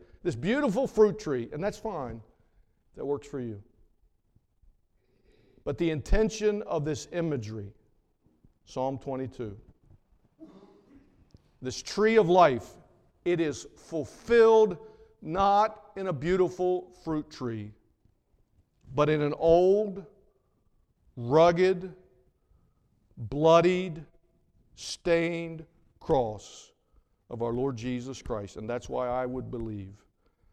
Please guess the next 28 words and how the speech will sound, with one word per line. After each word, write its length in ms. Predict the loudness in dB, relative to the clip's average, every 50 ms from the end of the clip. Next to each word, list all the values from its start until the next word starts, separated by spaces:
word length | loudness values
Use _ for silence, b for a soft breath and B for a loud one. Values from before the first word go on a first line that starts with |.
| _ _ _ _ _ _ -12
that 220 | -12 -12 -12 -12
the 80 | -14 -16
tree 320 | -14 -10 -6 -4 -2 -2
of 100 | -2 -2
life 800 | -2 -2 0 0 0 -2 -4 -8 -16 -20 -20 -20 -20 _ _ _ _ _ _ _ _ _ _ _ _ _ _ _ _ _ _ _ _ _ _
that 100 | -12 -6
I 180 | -4 -2 0 0
will 160 | -2 -2 -6
see 340 | -8 -8 -6 -4 -2 -2 -2
in 100 | -4 -4
heaven 480 | -4 -2 -2 -2 -2 -2 -8 -10 -12 -20 _ _ _ _ _ _ _ _ _ _ _ _ _ _ _ _ _
will 120 | -8 -6 -4
be 140 | -2 -2
the 140 | -2 -4 -6
fulfillment 800 | -8 -8 -10 -12 -12 -8 -4 0 0 0 0 0 -4 -6 -6 -8
of 120 | -8 -6
every 260 | -6 -4 -4 -2 -2
Old 220 | 0 0 0 -2 -2
Testament 520 | -2 -2 -2 -2 -6 -8 -8 -10 -8 -6
prophecy. 680 | -2 0 0 0 0 -2 -8 -12 -12 -10 -12 -12 -12 -12 _ _ _ _ _ _ _ _ _ _ _ _ _ _ _ -14
It 140 | -12 -10 -6
will 140 | -6 -4
not 260 | -2 0 0 0 0 0
be 120 | -2 -4
a 40 | -4
transplanted 960 | -6 -8 -10 -8 -6 -8 -8 -10 -12 -10 -8 -6 -6 -6 -6 -6 -8 -10 -12
fruit 380 | -12 -6 -4 -4 -4 -6 -10 -14
tree. 360 | -12 -10 -10 -10 -10 -12